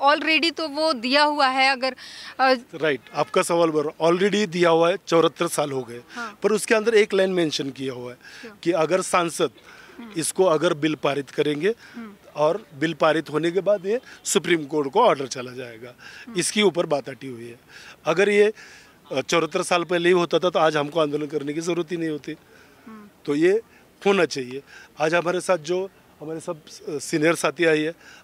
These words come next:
Speaker 2: आज ज़्यादातर आप उनसे बात करेंगे तो बेहतर होगा, आप उनसे बात
Speaker 1: जाहिर तौर पर जो, अ,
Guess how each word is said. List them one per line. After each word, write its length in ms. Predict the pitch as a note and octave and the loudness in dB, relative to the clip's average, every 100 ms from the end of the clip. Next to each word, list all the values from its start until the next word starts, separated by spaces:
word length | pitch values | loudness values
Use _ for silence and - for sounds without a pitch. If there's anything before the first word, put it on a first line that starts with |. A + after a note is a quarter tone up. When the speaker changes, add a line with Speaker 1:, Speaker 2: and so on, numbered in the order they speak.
| D3 | -12
Speaker 2:
आज 100 | B2+ | -4
ज़्यादातर 360 | D3+ D3+ D#3+ | 0 0 0
आप 240 | D#3+ D#3+ - | -2 -4 -12
उनसे 260 | C#3+ C#3 F3 | -12 -8 -2
बात 220 | D#3+ D#3 | -2 -2
करेंगे 260 | F3 E3 E3+ | -6 -6 -4
तो 100 | F3 | 0
बेहतर 300 | C#3 - C3 | 0 0 -10
होगा, 280 | B2+ C#3 C#3+ - - C#3+ | -8 -12 -14 -20 -20 -16
आप 120 | D#3+ | -12
उनसे 240 | D#3+ C#3 | -12 -12
बात 180 | B2+ G#3+ | -14 -2
Speaker 1:
जाहिर 320 | D4+ D4+ F#4 | 0 2 0
तौर 240 | F4 E4 D#4 | 4 2 4
पर 240 | E4 E4+ | 2 2
जो, 220 | C#4 E4 | 0 2
अ, 160 | D#4 | 2